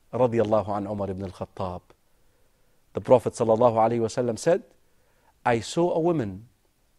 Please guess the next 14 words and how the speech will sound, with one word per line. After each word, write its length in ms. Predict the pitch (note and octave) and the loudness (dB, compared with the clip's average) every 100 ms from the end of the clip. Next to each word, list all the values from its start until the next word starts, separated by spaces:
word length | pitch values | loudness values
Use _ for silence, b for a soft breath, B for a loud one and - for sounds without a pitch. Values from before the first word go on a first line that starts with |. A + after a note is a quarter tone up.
| _ _ _ - | _ _ _ -2
Umar, 320 | B2+ C3 F#2+ G2+ _ _ _ _ - | 0 0 -4 -10 _ _ _ _ -4
making 360 | A#2+ C3 C3 | -2 -2 -2
wudu 420 | B2 A#2+ A#2 G2 - _ _ _ _ - | -2 -2 -2 -4 -10 _ _ _ _ -6
in 140 | A2 | -6
front 300 | - A2 G#2 | -4 -6 -4
of 120 | G2 | -6
the 80 | G2+ | -6
palace. 580 | G2+ G#2 F#2+ - - - _ _ _ _ _ _ _ _ - | -6 -8 -8 -12 -20 -20 _ _ _ _ _ _ _ _ -6
As 140 | A2+ | -6
soon 220 | - F3 | -2 0
as 160 | E3+ D3+ | 2 2
I 100 | D3 | 0
saw 240 | - F#3 | 2 0
her, 300 | D#3+ G#3+ A#3 | 4 4 4